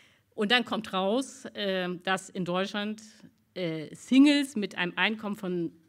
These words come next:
äh, Bruttoeinkommen von sechzigtausend Euro, die zahlen in Deutschland am meisten.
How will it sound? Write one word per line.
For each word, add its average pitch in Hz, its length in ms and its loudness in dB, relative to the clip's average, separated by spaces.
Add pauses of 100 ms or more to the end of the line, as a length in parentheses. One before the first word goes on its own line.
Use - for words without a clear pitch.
(140)
äh, - 60 -16 (260)
Bruttoeinkommen 202 680 0
von 170 160 -6
sechzigtausend 170 720 -4
Euro, 123 400 -10 (520)
die 254 220 8
zahlen 190 400 4
in 175 140 -2
Deutschland 165 400 0
am 160 100 0
meisten. 151 540 -4